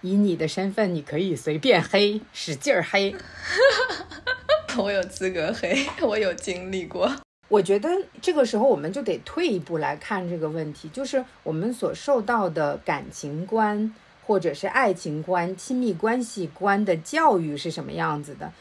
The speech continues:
Speaker 1: 就如果说我们所有接触到的这种规训跟教育都是，不管是异性恋还是同性恋，我们都得按照传统的那种从一而终的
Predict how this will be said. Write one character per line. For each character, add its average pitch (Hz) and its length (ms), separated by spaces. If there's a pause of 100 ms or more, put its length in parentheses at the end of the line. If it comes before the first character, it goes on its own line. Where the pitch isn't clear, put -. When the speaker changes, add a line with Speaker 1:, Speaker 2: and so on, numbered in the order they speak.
(140)
Speaker 1:
就 311 140
如 277 120
果 233 220
说 240 300
我 208 120
们 170 200
所 180 160
有 214 120
接 226 240
触 226 200
到 208 240
的 156 160
这 214 120
种 156 220
规 220 240
训 220 240
跟 202 180
教 214 300
育 160 60
都 180 200
是， 180 300 (300)
不 302 100
管 185 240
是 160 140
异 180 120
性 165 240
恋 160 200
还 - 200
是 - 160
同 151 240
性 175 280
恋， 160 260 (300)
我 156 100
们 151 280
都 247 260
得 - 220
按 175 300
照 156 300 (220)
传 175 280
统 202 220
的 147 140
那 170 220
种 - 200 (240)
从 175 260
一 226 200
而 156 240
终 233 360
的 151 300